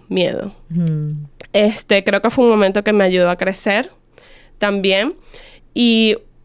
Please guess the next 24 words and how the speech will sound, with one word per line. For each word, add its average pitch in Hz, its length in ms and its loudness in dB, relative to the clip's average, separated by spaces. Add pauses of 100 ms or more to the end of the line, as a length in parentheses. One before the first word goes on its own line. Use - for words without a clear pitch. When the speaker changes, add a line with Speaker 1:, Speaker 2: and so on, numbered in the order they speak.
(140)
Speaker 1:
una 277 340 4
de 381 80 2
las, 285 220 2
de 220 180 2
las 208 200 -2
cosas - 680 -2
que, 196 500 -2
que 220 160 0
yo 190 120 2
hice 196 440 0
para 180 720 0
controlar 220 840 0
ese 202 220 -4
miedo 185 260 -2
y 185 80 -2
controlar 196 760 -2 (500)
cuando 226 380 2
tenía 226 400 2
pensamientos 226 640 -2
negativos 220 560 -2
que 214 140 -4
se 220 180 -4
fueran 247 420 0
inmediatamente 202 920 -2